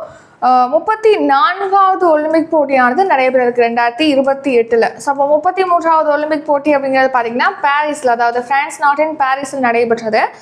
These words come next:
இந்த போட்டியில பாத்தீங்கன்னா, இந்தியா வந்து மொத்தமா ஆறு பதக்கங்கள் வின் பண்ணிருப்பாங்க. ஒரு சில்வர், அஞ்சு பிரான்ஸ் மெடல் அப்படின்னு சொல்லிட்டு மொத்தமா ஆறு பதக்கங்களை வின் பண்ணிருப்பாங்க.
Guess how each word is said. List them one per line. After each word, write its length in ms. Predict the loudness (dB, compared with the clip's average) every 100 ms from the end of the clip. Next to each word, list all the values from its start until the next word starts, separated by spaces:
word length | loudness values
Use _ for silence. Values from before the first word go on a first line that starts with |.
| -20 -20 -6
இந்த 220 | -4 -2
போட்டியில 340 | 0 0 0 -2 0
பாத்தீங்கன்னா, 340 | -2 0 -2
இந்தியா 420 | -2 -2 0 0
வந்து 120 | 0
மொத்தமா 280 | -2 -2 0
ஆறு 420 | 2 4 2 0
பதக்கங்கள் 500 | -2 -2 -2 0 0
வின் 200 | 2 0
பண்ணிருப்பாங்க. 580 | 0 0 0 -2 0 2
ஒரு 320 | 2 2 0
சில்வர், 840 | 0 0 2 2 2 0 0 -8 -4
அஞ்சு 680 | -2 0 2 2 4 2 2
பிரான்ஸ் 460 | 0 0 -2 -4 -2
மெடல் 240 | 0 2
அப்படின்னு 200 | 0 0
சொல்லிட்டு 360 | 0 -2 0 -2
மொத்தமா 240 | 0 0 0
ஆறு 320 | 2 2 0
பதக்கங்களை 520 | -2 -4 -2 -2 0 0
வின் 200 | 0 -2
பண்ணிருப்பாங்க. 520 | -2 -2 -2 -2